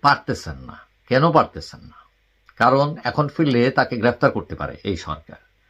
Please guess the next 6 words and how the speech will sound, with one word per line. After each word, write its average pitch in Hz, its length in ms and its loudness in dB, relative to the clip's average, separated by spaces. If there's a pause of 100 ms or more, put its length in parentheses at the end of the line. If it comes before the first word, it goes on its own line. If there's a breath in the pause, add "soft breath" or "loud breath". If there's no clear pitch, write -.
(160)
কারণ 120 340 0 (360)
তিনি 113 160 2
আইনের 110 360 0
চোখে - 200 -2
অপরাধী। - 520 -4 (680)
এবং 127 400 2